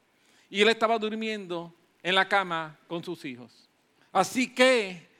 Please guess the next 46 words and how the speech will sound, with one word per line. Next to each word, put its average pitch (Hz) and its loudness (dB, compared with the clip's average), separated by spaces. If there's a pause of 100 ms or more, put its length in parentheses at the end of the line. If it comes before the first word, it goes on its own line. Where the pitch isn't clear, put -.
(220)
normalmente 240 0
la 202 4
cama 247 2
estaba 226 2
pegada 226 4
contra 196 -6
una 214 -2
de 226 0
las 226 -2
esquinas 160 -10 (460)
y 165 0
él 214 2
se 214 -8
está 220 0
moviendo. 220 -4 (540)
Quién 233 -2
sabe 233 2
si 233 -6
le 196 -4
tuvo 220 -4
que 226 -6
pasar 220 0
por 214 -4
encima 311 -8
a 202 2
alguno 170 -4
de 180 -6
sus 196 -16
hijos. 190 -14 (640)
Y 202 2
quién 220 -4
sabe 247 4
si 220 -2
le 208 -2
tuvo 226 -2
que 233 -4
pasar 214 2
por 214 -4
encima 214 -4
a - -2
su 214 -8
señora. 220 -2 (800)
Y 240 2
se 262 2
levanta 254 2
así 254 -4